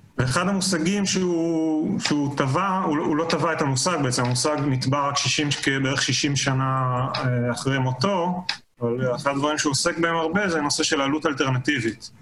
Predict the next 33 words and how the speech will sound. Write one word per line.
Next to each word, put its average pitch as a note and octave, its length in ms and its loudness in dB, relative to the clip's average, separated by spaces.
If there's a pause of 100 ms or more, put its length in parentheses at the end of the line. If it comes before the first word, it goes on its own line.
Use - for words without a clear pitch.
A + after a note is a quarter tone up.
(400)
אה, A#2+ 40 0 (140)
באנגלית B2+ 320 0
קוראים C3 200 0
לזה B2+ 160 0
opportunity D#3 680 0
cost, G3 320 -2
בעצם C#3+ 340 0
העלות C#3+ 260 0
האלטרנטיבית D3+ 640 0
של C3 180 0
כל D#3 240 0
פעולה D#3 240 0
שלכם, F3+ 460 0 (800)
היא C3+ 80 2
מה D#3+ 140 0
שהייתם D3+ 440 0
יכולים C#3+ 340 0
לעשות F3 440 0
עם C#3 100 0
אותם C#3+ 240 0
משאבים, D3+ 600 0 (760)
אה, B2+ 80 2
אם C3 160 0
לא D3 100 2
הייתם C3+ 220 0
עושים B2 300 0
את B2+ 40 0
הפעולה A#2+ 420 0
הזאת. G2 220 -4
לצורך C3 340 -2
העניין, C#3 300 0
היום, B2+ 540 0 (720)
אה, B2 60 0